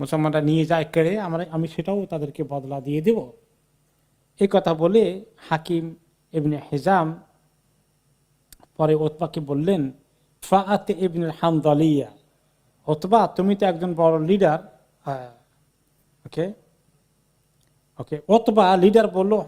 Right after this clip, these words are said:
পরে হাকিমকে, যে হাকিম তাকে এই পরামর্শ দিল যুদ্ধ না করার জন্য। ওতবা নিজে কনফা-, কনভিন্স হয়ে গেছে। এখন বলে যে, ওতবা বলে, "হাকিম, তুমি ইবনুল হানজালিয়ার কাছে যাও, হানজালিয়া মহিলা যে আছে তার ছেলের কাছে যাও।"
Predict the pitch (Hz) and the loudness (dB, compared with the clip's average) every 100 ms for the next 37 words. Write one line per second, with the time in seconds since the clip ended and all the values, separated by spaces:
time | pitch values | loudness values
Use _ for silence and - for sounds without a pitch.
0 | - 190 - 175 - 254 220 185 196 - | -4 -4 -2 -2 2 2 4 0 0 -2
1 | - 240 233 214 190 208 185 190 190 - | -2 0 0 0 0 2 2 0 -2 0
2 | 170 180 170 - 143 120 98 - _ _ | 2 2 -2 -4 -4 -6 -18 -20 _ _
3 | _ _ _ _ _ _ 135 160 165 151 | _ _ _ _ _ _ 0 2 4 2
4 | 131 147 139 127 185 202 180 196 185 175 | 0 0 0 0 -2 0 2 2 4 4
5 | 170 170 175 160 185 175 156 156 175 175 | 4 0 0 0 -2 -6 -10 -2 0 2
6 | 196 196 156 143 127 - 131 _ _ _ | 0 0 -4 -4 -8 -18 -20 _ _ _
7 | _ _ _ 156 185 190 190 190 202 226 | _ _ _ 0 2 4 4 4 0 -2
8 | - _ _ - 165 190 180 185 190 170 | -8 _ _ -2 0 4 4 4 2 -2
9 | 170 226 196 196 196 185 180 _ _ _ | -2 -2 0 0 0 -2 -8 _ _ _
10 | 202 202 202 190 190 202 185 180 190 196 | 2 4 2 2 -2 -2 0 2 4 2
11 | 180 147 147 143 190 190 185 190 214 220 | 0 -4 -6 -6 -4 -2 2 2 4 4
12 | 208 185 208 220 214 208 190 190 190 185 | 4 2 4 4 4 0 -2 -2 -2 0
13 | - 196 190 165 165 151 120 | -2 0 0 -2 -2 -6 -6